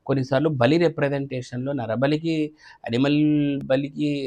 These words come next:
రిప్రజెంటేషన్‌గా కూడా ఈ నిమ్మకాయలను వాడతారు. తర్వాత దుష్ట పీడల నివారణకు నిమ్మకాయలు వాడతారు. ముండు మాలకు, ఆ, రిప్రజెంటేషన్‌గా, రీప్లేస్‌మెంట్‌గా కూడా నిమ్మకాయలు వాడతారు. కొన్నిసార్లు కపాల ధారణంలో కూడా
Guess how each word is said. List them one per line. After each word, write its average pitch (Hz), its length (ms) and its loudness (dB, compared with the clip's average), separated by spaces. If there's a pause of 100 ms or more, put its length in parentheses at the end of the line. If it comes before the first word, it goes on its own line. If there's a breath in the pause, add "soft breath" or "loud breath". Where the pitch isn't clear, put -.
రిప్రజెంటేషన్‌గా 123 800 -2
కూడా 120 260 -4
ఈ 117 120 -2 (100)
నిమ్మకాయలను 107 560 -6
వాడతారు. 95 460 -6 (480 soft breath)
తర్వాత 120 240 2 (160)
దుష్ట - 200 0 (140)
పీడల 151 280 6
నివారణకు 120 580 0
నిమ్మకాయలు 104 480 -4
వాడతారు. 98 420 -6 (400)
ముండు 165 320 4 (100)
మాలకు, 135 440 4 (360)
ఆ, 113 160 2
రిప్రజెంటేషన్‌గా, 113 920 0
రీప్లేస్‌మెంట్‌గా 117 760 0
కూడా 110 240 -4
నిమ్మకాయలు 101 380 -10
వాడతారు. 98 440 -8 (420 soft breath)
కొన్నిసార్లు 143 500 2 (100)
కపాల 139 340 4 (140)
ధారణంలో 139 460 -2
కూడా 135 300 -2